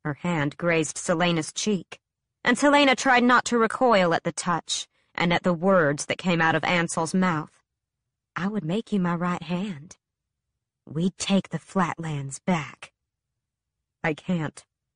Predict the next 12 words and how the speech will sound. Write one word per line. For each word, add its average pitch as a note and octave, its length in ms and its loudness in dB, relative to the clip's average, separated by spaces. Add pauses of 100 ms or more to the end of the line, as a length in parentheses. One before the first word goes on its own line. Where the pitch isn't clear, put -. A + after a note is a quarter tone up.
(480)
Selena D#3+ 380 -2
answered, D3+ 560 -6 (840)
even G3 260 4
though F#3+ 120 6
she G3 180 2
could F3+ 180 0
see G3+ 240 4
Ansel's F#3+ 500 2
plan E3 460 2
with D#3+ 160 -2
perfect - 480 0
clarity, D#3 680 0